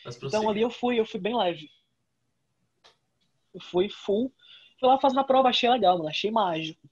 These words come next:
Speaker 2: Foi a primeira empresa dissertativa que eu fiz. E lembra que eu falava que eu gostava de escrever? No Antares, esse, esse gosto por escrita, ele já era mais, ele não era tão assim, porque eu fui lá desgostando,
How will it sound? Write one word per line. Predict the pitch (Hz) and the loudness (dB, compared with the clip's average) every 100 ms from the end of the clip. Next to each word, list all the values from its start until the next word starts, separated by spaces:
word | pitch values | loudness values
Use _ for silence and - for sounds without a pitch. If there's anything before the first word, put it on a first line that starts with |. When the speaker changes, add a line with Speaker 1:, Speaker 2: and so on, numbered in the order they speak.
| _ | _
Speaker 2:
Foi | 180 | -2
a | |
primeira | 185 185 220 | -2 0 0
empresa | 233 220 175 | 2 2 2
dissertativa | 214 220 202 214 - 190 | -4 -2 -2 -4 -4 -2
que | 214 | -2
eu | |
fiz. | 220 175 - - - - - - | -4 -10 -14 -20 -20 -20 -16 0
E | 196 | 2
lembra | 269 285 | 4 2
que | |
eu | 233 | 4
falava | 226 | 4
que | 226 | 4
eu | |
gostava | 196 208 180 | 0 0 -2
de | 180 | -4
escrever? | - 147 185 - - | -8 -2 -2 -4 -12
No | 208 277 | -8 -2
Antares, | 220 233 233 185 | 2 4 4 0
esse, | 220 262 | -2 -2
esse | 208 202 180 | -2 -2 0
gosto | 175 175 - | 0 0 -6
por | 170 | -8
escrita, | 151 - 196 220 151 _ _ - _ - | -8 -10 -10 -8 -12 _ _ -20 _ -4
ele | 175 185 | -2 0
já | 175 190 | 4 4
era | 180 185 | 6 4
mais, | 196 196 190 196 196 180 - | 2 2 2 2 -2 -8 -8
ele | 180 | -6
não | 208 208 | -2 0
era | 240 | -2
tão | 240 202 | -4 -6
assim, | 180 - 151 139 - | -6 -12 -16 -16 -14
porque | 170 | -6
eu | 202 | -6
fui | 202 233 | -4 0
lá | 226 | 0
desgostando, | 214 220 214 _ _ _ _ _ _ _ _ - 240 247 - 247 220 208 | -2 -8 -14 _ _ _ _ _ _ _ _ -6 -6 -6 -6 -6 -6 -8